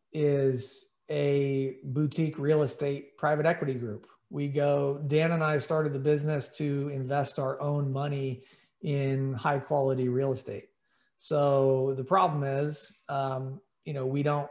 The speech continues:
typically have enough cash on hand to go buy the size,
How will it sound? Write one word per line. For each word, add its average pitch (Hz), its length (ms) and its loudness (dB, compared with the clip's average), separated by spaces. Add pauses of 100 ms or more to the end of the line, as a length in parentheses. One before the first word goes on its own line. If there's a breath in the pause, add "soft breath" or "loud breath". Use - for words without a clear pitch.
typically 135 760 0 (280)
have 143 460 0
enough 139 340 -2
cash 151 400 0
on 131 160 -4
hand 156 380 2
to 147 80 -2
go 139 200 2
buy 131 560 -2
the 123 400 -2 (300 soft breath)
size, 135 720 0